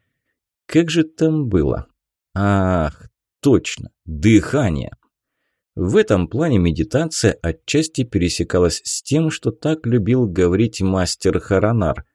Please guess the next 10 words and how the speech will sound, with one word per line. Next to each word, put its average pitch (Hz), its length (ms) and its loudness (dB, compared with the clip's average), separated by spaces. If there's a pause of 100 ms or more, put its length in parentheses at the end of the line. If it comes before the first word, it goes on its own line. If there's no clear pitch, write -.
(200)
Дыхание 80 680 0
ведь - 340 -6
тоже 185 300 0
можно 101 400 0
считать 104 720 -4
ритмом, 82 500 -2 (240)
ритмом 80 680 -2
жизни. 120 500 0 (640)
Так - 280 -4
вот, 95 360 2